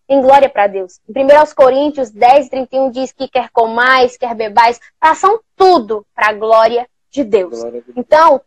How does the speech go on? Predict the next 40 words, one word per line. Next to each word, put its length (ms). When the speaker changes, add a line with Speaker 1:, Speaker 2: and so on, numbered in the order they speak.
Speaker 1:
é 140
tudo, 420
tudo. 400
Então, 200
que 80
possamos 400
buscar 440
isso 160
pras 180
nossas 360
vidas, 260
de 120
fazer 340
tudo, 420
é, 360
é, 40
pra, 480
pra 180
agradar 440
a 60
Ele, 180
dizer 360
o 80
santo 400
nome 280
dEle, 200
porque 240
Ele 140
merece, 540
tá 80
bom? 280
Meu 140
muito 240
obrigado, 400
obrigado, 240
confiança. 500
Deus 160
abençoe 1300
sua 200
vida. 460